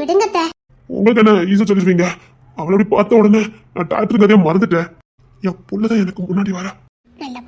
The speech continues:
Speaker 1: பயலுவ. டே, இன்னும் உட்கார்ந்து அதுக்கு தான் மாதிரி. ஏல சாமி.
Speaker 2: இப்போ பயம்லாம் இல்ல. நானும் பிள்ளைக்கு இப்படி ஆகி போச்சுதே.
Speaker 1: நான் தான் சொன்னேனே, ஒண்ணும் ஆகாதுன்னு பயப்படாம இருங்க.
Speaker 2: தங்க புள்ள.
Speaker 1: மாமா. கூப்பிடுறத பாரு மாமா.
Speaker 2: என் தங்க புள்ள.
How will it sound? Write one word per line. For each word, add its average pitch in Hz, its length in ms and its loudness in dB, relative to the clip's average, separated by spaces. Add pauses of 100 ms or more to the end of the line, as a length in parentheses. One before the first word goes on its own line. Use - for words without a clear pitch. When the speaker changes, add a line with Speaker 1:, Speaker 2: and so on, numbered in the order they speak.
Speaker 1:
பயலுவ. 381 280 0 (320)
டே, 349 80 2 (240)
இன்னும் 466 160 6
உட்கார்ந்து 554 240 2
அதுக்கு 523 180 0
தான் 539 120 0
மாதிரி. 554 140 -2 (200)
ஏல 415 100 -4 (100)
சாமி. 605 220 2 (1000)
Speaker 2:
இப்போ 240 140 -6 (240)
பயம்லாம் 240 340 -2
இல்ல. 220 100 2 (600)
நானும் 254 260 0 (300)
பிள்ளைக்கு 262 280 -2
இப்படி 233 140 -2
ஆகி 240 120 -2
போச்சுதே. 226 260 0 (440)
Speaker 1:
நான் 359 160 2
தான் 466 120 0
சொன்னேனே, 392 240 4 (380)
ஒண்ணும் 370 260 2
ஆகாதுன்னு 392 380 2
பயப்படாம 427 340 0
இருங்க. 415 160 0 (480)
Speaker 2:
தங்க 190 240 -12
புள்ள. 190 140 -4 (680)
Speaker 1:
மாமா. 427 280 0 (1300)
கூப்பிடுறத 427 420 -4
பாரு 381 140 -4 (100)
மாமா. 370 240 0 (600)
Speaker 2:
என் 190 340 -10
தங்க - 220 -4
புள்ள. 277 140 -2